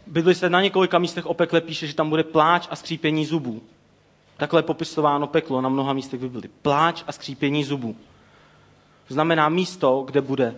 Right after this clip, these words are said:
soužení, kde bude beznaděj, kde bude utrpení, místo, kam by se nikdo z nás nechtěl podívat a nechtěl dostat. A tenhle ten obrázek, který je nám štěpován médii o pekle,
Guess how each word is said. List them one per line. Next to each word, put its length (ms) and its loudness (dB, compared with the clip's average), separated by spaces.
soužení, 680 0
kde 120 0
bude 160 0
beznaděj, 580 2
kde 160 -2
bude 180 -2
utrpení, 600 -2
místo, 280 -2
kam 160 2
by 80 -2
se 140 -6
nikdo 300 0
z 80 -6
nás 400 0
nechtěl 300 0
podívat 440 0
a 60 0
nechtěl 300 0
dostat. 420 -6
A 420 2
tenhle 220 2
ten 140 0
obrázek, 480 2
který 180 0
je 60 2
nám 120 2
štěpován 440 0
médii 300 2
o 100 0
pekle, 420 0